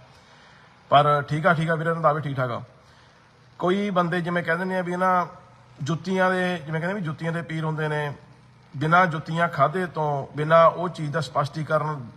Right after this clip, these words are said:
ਲਏ ਤੋਂ ਬਿਨਾਂ ਉਹ ਹਟਦੇ ਹੀ ਨਹੀਂ ਹੈਗੇ। ਮੈਂ ਗੱਲ ਕਰਨੀ ਹੈ ਜੀ, ਮੈਨੂੰ ਇਹਨਾਂ ਨੇ ਇੱਕ ਵੀਡੀਓ ਭੇਜੀ ਆ, ਸੁਣੀ ਤਾਂ ਮੈਂ ਬਹੁਤ ਚਿਰ ਪਹਿਲਾਂ ਵੀ ਹੋਈ ਆ ਇਹ। ਇਹਦੇ ਮੇਰੇ ਕੋਲ ਵੀਡੀਓ ਦੇ ਬਹੁਤ ਸਾਰੇ ਆਨਸਰ ਨੇ, ਬਹੁਤ ਜਵਾਬ ਨੇ ਮੇਰੇ ਕੋਲ, ਪਰ ਅੱਜ ਮੈਂ ਥੋੜ੍ਹਾ ਜਿਹਾ ਇੱਕ ਤੱਥਾਂ ਦੇ ਨਾਲ ਤੁਹਾਨੂੰ ਸਮਝਾਊਂਗਾ।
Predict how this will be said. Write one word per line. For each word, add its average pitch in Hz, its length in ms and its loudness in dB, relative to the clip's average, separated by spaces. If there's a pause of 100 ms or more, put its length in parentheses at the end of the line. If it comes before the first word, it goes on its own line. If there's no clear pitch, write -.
ਲਏ 143 340 2
ਤੋਂ 170 140 -4
ਬਿਨਾਂ 151 280 6
ਉਹ 165 240 2
ਹਟਦੇ 147 280 2
ਹੀ 151 40 -2
ਨਹੀਂ 143 120 -4
ਹੈਗੇ। 117 340 -6
ਮੈਂ 165 240 6
ਗੱਲ 170 160 0
ਕਰਨੀ 165 300 0
ਹੈ 170 40 -4
ਜੀ, 175 100 -4
ਮੈਨੂੰ 160 240 -4
ਇਹਨਾਂ 180 120 -2
ਨੇ 190 40 -2
ਇੱਕ 190 100 -6
ਵੀਡੀਓ 160 260 -2
ਭੇਜੀ 127 320 -4
ਆ, 120 120 -6 (680)
ਸੁਣੀ 165 220 -2
ਤਾਂ 214 100 4
ਮੈਂ 214 60 4
ਬਹੁਤ 190 160 6
ਚਿਰ 190 100 -2
ਪਹਿਲਾਂ 170 240 4
ਵੀ 196 80 2
ਹੋਈ 156 160 2
ਆ 143 60 0
ਇਹ। 110 180 -4 (420)
ਇਹਦੇ 180 280 0
ਮੇਰੇ 180 260 -2
ਕੋਲ 180 220 -2 (540)
ਵੀਡੀਓ 180 360 -2
ਦੇ 139 300 -2 (320)
ਬਹੁਤ 175 460 4
ਸਾਰੇ 170 240 4
ਆਨਸਰ 156 360 2
ਨੇ, 151 220 -2 (500)
ਬਹੁਤ 156 320 2
ਜਵਾਬ 139 400 8
ਨੇ 156 100 0
ਮੇਰੇ 143 180 -2
ਕੋਲ, 139 220 -6 (420)
ਪਰ 156 180 6
ਅੱਜ 170 140 2
ਮੈਂ 185 120 4
ਥੋੜ੍ਹਾ 170 200 -4
ਜਿਹਾ 190 100 -2
ਇੱਕ 185 100 -6
ਤੱਥਾਂ 170 320 -4
ਦੇ 175 80 2
ਨਾਲ 165 120 4
ਤੁਹਾਨੂੰ 160 180 -2
ਸਮਝਾਊਂਗਾ। 160 520 -2